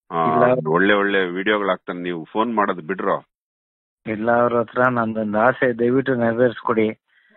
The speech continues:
Speaker 2: ತಮ್ದು ಪಾದ ಸ್ಪರ್ಶ ಮಾಡ್ಬೇಕು ಅಂತ ನಾನು
Speaker 1: ಯಾವನ ಇವನು ಪಾದ ಸ್ಪರ್ಶ? ಮತ್ತೆ ನೋಡು ನೀನು, ನೀನ್ ಮತ್ತೆ ಒರಿಜಿನಲ್ ಕಲರ್ ತೋರಿಸ್ತಾ ಇದೀಯ. ಯಾವನ ಇವನು? ನಿನ್ ಪಾದಕ್ಕಿಂತ ಗಲೀಜಾಗಿದೆ ನನ್ ಪಾದ.
Speaker 2: ಇಲ್ಲ, ಹೌದು. ಆಗಿದ್ರುವೆ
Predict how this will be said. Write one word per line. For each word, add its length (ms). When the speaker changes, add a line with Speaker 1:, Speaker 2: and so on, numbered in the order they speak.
Speaker 2:
ತಮ್ದು 300
ಪಾದ 480
ಸ್ಪರ್ಶ 380
ಮಾಡ್ಬೇಕು 440
ಅಂತ 160
ನಾನು 100
Speaker 1:
ಯಾವನ 380
ಇವನು 580
ಪಾದ 200
ಸ್ಪರ್ಶ? 340
ಮತ್ತೆ 180
ನೋಡು 200
ನೀನು, 280
ನೀನ್ 240
ಮತ್ತೆ 220
ಒರಿಜಿನಲ್ 460
ಕಲರ್ 300
ತೋರಿಸ್ತಾ 340
ಇದೀಯ. 200
ಯಾವನ 300
ಇವನು? 300
ನಿನ್ 300
ಪಾದಕ್ಕಿಂತ 500
ಗಲೀಜಾಗಿದೆ 600
ನನ್ 240
ಪಾದ. 200
Speaker 2:
ಇಲ್ಲ, 460
ಹೌದು. 340
ಆಗಿದ್ರುವೆ 960